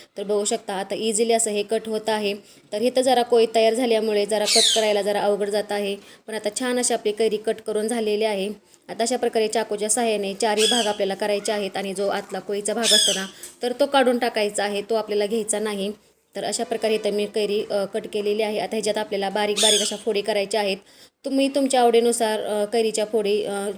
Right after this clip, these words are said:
छोट्या मोठ्या अशा ठेवू शकता. अ, मी तर जरा बारीकच ह्याच्या फोडी करणार आहे. कारण काय होतं माहिती आहे का, जर का आपण लहान मुलांना लोणचं दिलं ना खायला, तर ते अर्धी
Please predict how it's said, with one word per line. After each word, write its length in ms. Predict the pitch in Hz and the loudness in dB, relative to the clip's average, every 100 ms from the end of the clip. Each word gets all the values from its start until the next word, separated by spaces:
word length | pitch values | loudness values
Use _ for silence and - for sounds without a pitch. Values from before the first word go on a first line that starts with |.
| - | -6
छोट्या 240 | 226 202 | -2 -2
मोठ्या 260 | 220 208 196 | -2 -2 -2
अशा 140 | 202 | -2
ठेवू 280 | 202 226 208 | -2 0 0
शकता. 300 | 220 214 190 196 - - - | 0 -4 -6 -10 -14 -20 -14
अ, 40 | 185 | -8
मी 220 | 196 226 226 | -2 0 2
तर 140 | 226 | 4
जरा 200 | 220 208 | 4 2
बारीकच 460 | 208 208 202 214 214 | 0 0 0 -2 -2
ह्याच्या 240 | 208 208 | -2 -2
फोडी 280 | 202 226 202 | -4 -6 -6
करणार 340 | 202 202 202 202 | -4 -4 -2 -2
आहे. 280 | 202 196 202 - _ | -2 -4 -6 -14 _
कारण 220 | 233 233 | -4 -2
काय 140 | 240 240 | 0 0
होतं 200 | 247 226 | 2 2
माहिती 200 | 226 208 | 2 0
आहे 60 | |
का, 80 | 202 | -2
जर 200 | 196 233 | 0 0
का 100 | 220 | 0
आपण 200 | 214 202 | -4 0
लहान 260 | 220 226 220 | 0 0 0
मुलांना 460 | 214 202 196 196 - | 0 -2 -4 -6 -2
लोणचं 320 | 220 208 208 | -2 -2 -2
दिलं 180 | 214 202 | -2 -2
ना 80 | 190 | -4
खायला, 260 | 214 190 185 | -4 -4 -4
तर 200 | 202 196 | -4 -6
ते 140 | 202 | -2
अर्धी 280 | 208 208 | -2 -2